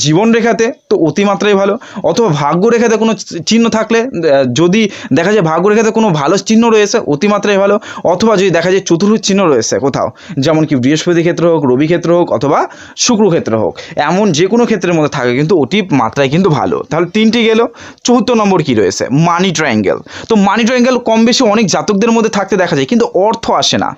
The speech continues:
কেন আসে না সেটা একটু বোঝার ব্যবস্থা করব। সর্বপ্রথম বলবো মানি ট্রায়াঙ্গেল সঠিক পদ্ধতিতে হওয়াটা উচিত। এই চলে গেল আপনার ভাগ্য রেখা এবং এর পাশাপাশি মস্তিষ্ক রেখা এবং বিজনেস লাইনের দ্বারা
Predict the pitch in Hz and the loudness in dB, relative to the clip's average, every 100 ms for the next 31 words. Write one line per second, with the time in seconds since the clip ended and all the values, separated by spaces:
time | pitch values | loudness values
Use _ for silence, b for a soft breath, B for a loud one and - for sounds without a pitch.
0 | _ 208 214 240 202 160 98 - b b | _ -2 0 0 0 0 -2 -4 b b
1 | - 208 185 165 151 139 135 113 - 107 | -4 -2 0 0 0 2 0 0 -2 -2
2 | 92 82 85 B B 220 - 131 - - | -2 -2 -4 B B -16 -6 -6 -4 -2
3 | 214 233 247 226 190 190 156 151 180 208 | 0 2 2 2 2 2 0 0 0 0
4 | 226 240 - - 151 170 254 233 - 165 | 0 -2 -6 -2 -2 0 -2 -2 -2 0
5 | 170 131 160 117 107 160 127 - 85 - | 0 0 0 0 0 0 -2 -4 -10 -14
6 | _ B B B 156 220 247 214 139 131 | _ B B B -2 0 2 2 2 0
7 | 165 214 208 226 180 131 113 101 73 B | 0 0 2 0 2 0 0 -4 -6 B
8 | B 175 160 190 190 185 214 190 214 233 | B -4 0 0 0 0 -2 0 0 0
9 | 175 233 233 226 220 247 - 247 233 233 | 0 2 2 2 0 -2 0 0 0 0
10 | 226 185 175 202 339 B - 147 170 165 | 0 2 2 2 -2 B -6 -2 0 2
11 | 220 240 147 151 214 165 117 80 | 0 0 0 2 2 2 0 -2